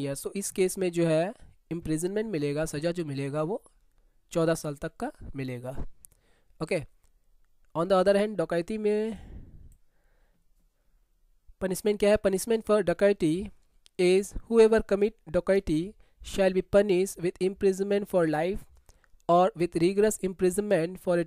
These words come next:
term which may extend to ten years and shall also be liable to fine। कोई भी व्यक्ति जो डकैती करता है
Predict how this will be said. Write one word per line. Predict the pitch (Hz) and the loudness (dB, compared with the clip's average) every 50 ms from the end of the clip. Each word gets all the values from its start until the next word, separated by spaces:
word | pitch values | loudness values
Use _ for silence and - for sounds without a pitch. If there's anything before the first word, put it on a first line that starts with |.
| - 190 | 0 0
term | 180 165 156 165 160 | 2 2 0 -2 -4
which | 156 170 - - | -6 -6 -6 -4
may | 190 190 - 190 160 | -6 -6 -4 -4 -6
extend | - - - - 196 196 196 196 - | -6 -8 -4 -2 -2 -2 -2 -2 -6
to | 196 - - | -8 -4 -2
ten | 175 175 170 175 165 | -2 0 0 0 0
years | 170 175 170 - | 0 -2 -2 -2
and | 170 170 170 - | -4 -6 -4 -4
shall | 185 175 165 160 | -4 -4 -2 -2
also | 151 151 - - 175 | -2 -2 -4 -6 -6
be | 170 175 160 | -6 -6 -6
liable | 147 147 147 156 156 - 170 | -6 -4 -4 -4 -6 -6 -8
to | 156 - | -8 -6
fine। | 156 139 139 143 | -6 -8 -8 -10
कोई | - - 180 190 | -4 -2 -2 0
भी | 202 202 | 0 0
व्यक्ति | 180 175 156 - - 190 190 | 0 0 -2 -2 -4 -8 -8
जो | 170 160 | -6 -6
डकैती | 151 147 151 147 - 160 160 - 202 | -4 -2 -2 -2 -2 -4 -4 -4 -2
करता | - 180 151 - - 165 147 | -2 -2 -2 0 0 0 0
है | 147 143 147 170 | 0 0 -2 -6